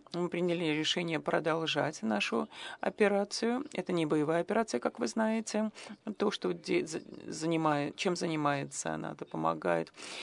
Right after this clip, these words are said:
формировать кадры сил национальной обороны с тем, чтобы они могли отвечать за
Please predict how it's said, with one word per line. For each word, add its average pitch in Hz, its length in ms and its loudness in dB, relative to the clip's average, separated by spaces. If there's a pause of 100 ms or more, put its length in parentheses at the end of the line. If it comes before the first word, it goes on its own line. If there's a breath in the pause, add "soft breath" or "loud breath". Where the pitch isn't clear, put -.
(200 loud breath)
формировать 170 680 2
кадры 220 580 2 (920)
сил 165 280 0
национальной 156 580 2
обороны 226 560 2
с - 120 -12
тем, 226 200 2
чтобы 180 400 0
они 170 280 0
могли 156 300 2
отвечать 170 540 0
за 156 240 6